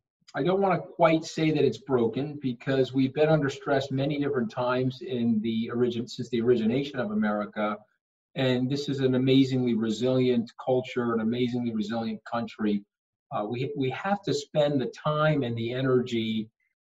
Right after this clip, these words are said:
uh, to do some long-term planning, dial down the partisanship, dial down the tribalism. Uh, but you know that there are outside agents who are working in our government, uh, infiltrating our government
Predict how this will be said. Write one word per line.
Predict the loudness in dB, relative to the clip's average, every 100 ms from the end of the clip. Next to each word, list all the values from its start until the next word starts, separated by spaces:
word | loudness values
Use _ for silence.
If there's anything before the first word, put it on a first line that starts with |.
| _
uh, | -2 0 0 -2
to |
do | -2 -2
some | 0 0
long-term | 4 4 4 2 2
planning, | 2 0 2 4 2 2 0
dial | 2 6 6 6
down | 4 2
the | 2
partisanship, | 2 2 2 -2 -4 -2 -2 2
dial | 4 4
down | 4 2 0
the |
tribalism. | 4 4 4 0 -8 -14 _ _ _ _ _ _ -6
Uh, | -4
but | 0 4
you | 6
know | 6 8 8 6 0 -14 _ -16 -8
that | -2
there | 2
are | 4 4
outside | 2 2 4 4 4
agents | 2 0 2 0 0 -4 -8
who | 0 2
are | 2
working | 0 0 -2 0 0
in | 0
our | 0
government, | 0 0 2 0 -2 -8 _ _ _ _ _ _ _ -6
uh, | -4 0
infiltrating | 0 2 0 2 2 2 2
our | 0
government | 0 0 0 -2 -4